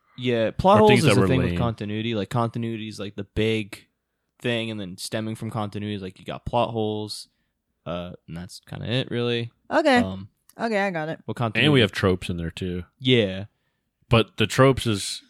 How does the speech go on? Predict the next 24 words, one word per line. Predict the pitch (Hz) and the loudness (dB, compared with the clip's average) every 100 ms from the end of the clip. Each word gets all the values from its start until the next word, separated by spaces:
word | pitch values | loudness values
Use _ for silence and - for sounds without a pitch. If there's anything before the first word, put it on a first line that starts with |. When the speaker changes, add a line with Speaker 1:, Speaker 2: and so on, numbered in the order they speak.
| _ _ _ _ _ - | _ _ _ _ _ -6
Speaker 2:
not, | 113 | 0
Speaker 1:
Purposeful. | 95 95 - 98 | 2 2 0 -2
Speaker 2:
almost | 101 98 - | 0 -2 -4
not | 107 95 | -4 -4
wor-, | 95 104 107 | -2 -2 2
I | 120 | 2
mean, | 110 | 2
I | 101 | 0
kinda | - 104 | 0 0
mentioned | 90 92 - 92 | 0 -4 -4 -4
all | 87 90 | -2 -2
the | 90 | -2
Giallo | 85 87 87 90 | -4 -4 -2 -2
trademarks | 90 - 95 92 92 - - | -2 -2 -2 -4 -6 -6 -6
that | 120 | 0
they | - | 2
Speaker 1:
<laughs> | |
Speaker 2:
hit. | 104 98 - | 2 0 0
Speaker 1:
Yeah. | 113 104 95 98 _ _ _ | 2 2 -2 -6 _ _ _
Speaker 2:
There's | 92 87 | -6 -6
a | 82 | -6
bunch | 87 82 | -6 -8
of | 82 | -10
those. | 82 85 - | -10 -10 -14